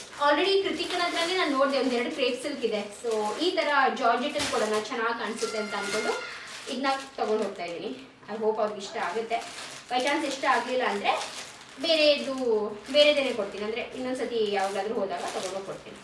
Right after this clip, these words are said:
Actually ನಾನು ಏನ್ ಅನ್ಕೊಂಡಿದ್ದೆ ಅಂದ್ರೆ ಕಂ-,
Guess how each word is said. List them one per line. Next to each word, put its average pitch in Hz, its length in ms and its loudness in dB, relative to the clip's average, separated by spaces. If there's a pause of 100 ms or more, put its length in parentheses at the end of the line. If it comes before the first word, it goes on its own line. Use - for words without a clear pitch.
(4000)
Actually 320 260 -2
ನಾನು 294 320 2
ಏನ್ 294 240 0
ಅನ್ಕೊಂಡಿದ್ದೆ 262 360 0
ಅಂದ್ರೆ 233 320 2
ಕಂ-, 247 560 -4